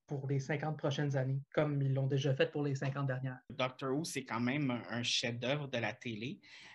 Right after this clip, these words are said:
Speaker 2: J'ai, j'ai longtemps hésité à le mettre, je vais être honnête, j'ai longtemps hésité à le mettre parce que j'adore Doctor Who. On va se le dire franchement, là, c'est pas que j'aime pas Doctor Who, au contraire, j'adore Doctor Who. Genre, je, je, je suis un mordu de Doctor Who.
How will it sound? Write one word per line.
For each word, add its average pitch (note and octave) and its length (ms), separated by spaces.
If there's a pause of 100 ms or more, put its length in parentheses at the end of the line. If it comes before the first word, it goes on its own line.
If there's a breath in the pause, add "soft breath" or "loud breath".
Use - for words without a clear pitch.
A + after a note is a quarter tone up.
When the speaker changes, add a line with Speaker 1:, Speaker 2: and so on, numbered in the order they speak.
Speaker 2:
J'ai, F#3 320
j'ai F#3+ 180
longtemps A3+ 340
hésité A3+ 480
à E3+ 80
le D3+ 80
mettre, C3+ 160
je C#3 60
vais D3 80
être D3+ 160
honnête, F3 260
j'ai E3 100
longtemps D3 280
hésité F#3 380
à D3+ 80
le C3+ 80
mettre F3 240
parce C3 220
que D3+ 340 (560 soft breath)
j'adore D3+ 540
Doctor C#3 460
Who. A#2 220
On A#2 120
va B2 140
se B2+ 100
le A#2+ 80
dire C3 220
franchement, A#2+ 420
là, F#3+ 100
c'est - 180
pas C#3+ 160
que C#3 120
j'aime A#2+ 240
pas C#3 140
Doctor A#2+ 460
Who, E3 200
au C3 80
contraire, C#3 600 (520 loud breath)
j'adore B2+ 1500
Doctor A#2+ 420
Who. F#2 160 (480 soft breath)
Genre, A#2+ 300
je, A2+ 160
je, A#2 160
je A#2 180
suis C#3 280
un C3 80
mordu C3 360
de A#2+ 120
Doctor G#2 420
Who. F#2 160